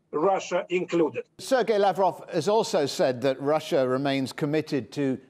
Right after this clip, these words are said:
Speaker 2: the continuing peace talks. Uh, have they moved forward at all, uh, over the last few weeks?
Speaker 1: Yes, I believe that we have reached certain progress in some parts of our negotiations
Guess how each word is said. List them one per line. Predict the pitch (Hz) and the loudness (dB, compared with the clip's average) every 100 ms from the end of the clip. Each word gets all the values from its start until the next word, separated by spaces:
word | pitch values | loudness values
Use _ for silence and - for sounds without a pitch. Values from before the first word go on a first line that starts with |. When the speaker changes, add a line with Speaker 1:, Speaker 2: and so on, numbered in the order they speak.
| _ | _
Speaker 2:
the | 139 131 | -4 -4
continuing | 147 135 - 175 143 123 117 | -4 -6 -4 -2 -2 -2 -6
peace | - 190 - - | -4 -4 -4 -8
talks. | 123 80 90 - - _ _ - | -8 -8 -10 -20 -20 _ _ -10
Uh, | - - | -4 0
have | 196 | 0
they | 196 254 | 2 0
moved | 220 220 254 226 170 | 2 2 2 2 -2
forward | - 233 220 139 104 | -2 2 4 4 0
at | 104 - | -4 -4
all, | 101 101 110 _ _ - | -4 -4 -8 _ _ -2
uh, | 127 139 | -2 2
over | 143 123 | 0 0
the | 135 | 2
last | 139 131 - | 2 0 -2
few | 139 | -2
weeks? | 143 170 - - _ _ _ _ _ _ _ _ _ _ _ _ _ _ _ _ _ _ _ _ _ - | -2 -2 -6 -20 _ _ _ _ _ _ _ _ _ _ _ _ _ _ _ _ _ _ _ _ _ -2
Speaker 1:
Yes, | 240 269 254 | 0 2 2
I | 233 | 2
believe | 202 233 277 269 | 2 2 0 0
that | 240 220 220 | 2 0 0
we | 226 226 214 | 0 4 4
have | 170 196 | 4 2
reached | 208 226 - - | 0 -2 -6 -4
certain | 208 202 208 185 | 0 2 2 -2
progress | 160 226 226 220 190 - | 2 2 4 2 0 0
in | 190 190 | -2 -2
some | - 220 175 | 0 0 0
parts | - 165 - - | 0 2 2 -2
of | 156 | -2
our | 170 156 156 | 2 4 2
negotiations | 160 160 170 208 190 220 233 226 208 | 0 -2 -2 0 2 2 2 -2 -4